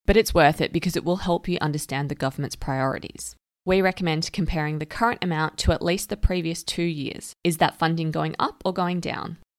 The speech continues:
Are there external circumstances like the pandemic that might influence this variation, or does it indicate a trend? When looking at the projection for future years, keep in mind the impact of inflation and our growing population.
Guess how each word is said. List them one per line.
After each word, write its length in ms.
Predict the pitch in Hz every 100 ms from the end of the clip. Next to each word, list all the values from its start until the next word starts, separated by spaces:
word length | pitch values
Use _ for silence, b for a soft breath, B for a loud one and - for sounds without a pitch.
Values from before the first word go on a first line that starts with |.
| _
Are 80 | -
there 100 | 160
external 380 | - - 156 156
circumstances 960 | - 143 151 180 - 190 208 233 269 -
like 240 | 156 -
the 60 | -
pandemic 560 | 160 160 156 147 -
that 160 | - 160
might 220 | 151 -
influence 460 | 160 160 180 185 -
this 180 | 190 -
variation, 720 | 170 170 180 180 - 214 233
or 180 | - 175
does 180 | 165 160
it 100 | 165
indicate 480 | 156 156 151 - 147
a 60 | -
trend? 420 | - 143 - 160 - _ _
When 200 | 165 180
looking 280 | 170 165 170
at 80 | -
the 60 | 160
projection 500 | 165 156 - - 151
for 140 | 151
future 480 | - - 226 - 196
years, 380 | 165 156 151 -
keep 200 | 185 -
in 100 | 202
mind 220 | 175 170
the 200 | 165 160
impact 340 | 165 151 -
of 80 | 156
inflation 600 | 156 160 170 160 - 165
and 140 | 156
our 120 | 151 160
growing 340 | 147 147 147
population. 800 | - - 151 139 - - -